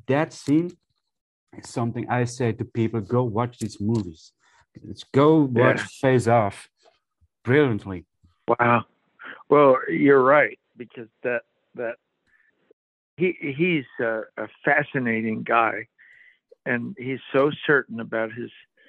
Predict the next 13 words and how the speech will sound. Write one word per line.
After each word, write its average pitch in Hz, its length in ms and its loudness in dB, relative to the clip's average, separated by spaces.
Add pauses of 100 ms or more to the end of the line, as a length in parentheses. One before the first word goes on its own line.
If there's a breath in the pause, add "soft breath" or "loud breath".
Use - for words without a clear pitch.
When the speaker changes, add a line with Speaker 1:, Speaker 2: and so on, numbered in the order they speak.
(500 soft breath)
Speaker 2:
his 117 180 -8 (100)
vision, 123 420 2
and, 113 280 -6 (100)
and 120 240 -6
he's 120 180 -6 (100)
so 135 240 6
detail 123 800 0
oriented, 117 640 -4 (760 soft breath)
and, 117 320 -8 (120)
uh, 113 340 -6 (320)
he's 123 280 -8
a 127 80 2
joy 123 580 4